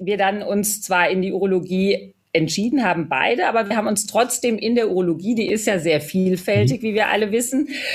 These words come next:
Speaker 1: schon unterschiedlich, ähm, entwickelt. Also ich hab dann wirklich schon ganz früh die, ähm, Richtung funktionelle Urologie, Kinderurologie,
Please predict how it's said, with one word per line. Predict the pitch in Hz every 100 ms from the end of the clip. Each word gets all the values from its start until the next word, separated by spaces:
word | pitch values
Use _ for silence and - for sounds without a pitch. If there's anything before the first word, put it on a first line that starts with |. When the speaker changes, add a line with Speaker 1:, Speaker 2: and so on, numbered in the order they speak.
| - -
Speaker 1:
schon | - 226 240 240
unterschiedlich, | 226 254 294 - 247 247 226 220 220 240 - - -
ähm, | 190 196 208 202
entwickelt. | 185 208 170 196 190 151 131
Also | 139 151
ich | 175
hab | 214 -
dann | 196 185 185
wirklich | 202 214 220
schon | 214 196 175
ganz | 180 214 -
früh | - 208 214 240 254 - - - _ 190
die, | 190 185 190
ähm, | - - 170 165 165 160 -
Richtung | 196 196 175 160
funktionelle | - 311 - 247 226 214
Urologie, | 208 202 208 196 185 185 185 185
Kinderurologie, | 285 262 247 220 214 202 190 165 190 190 190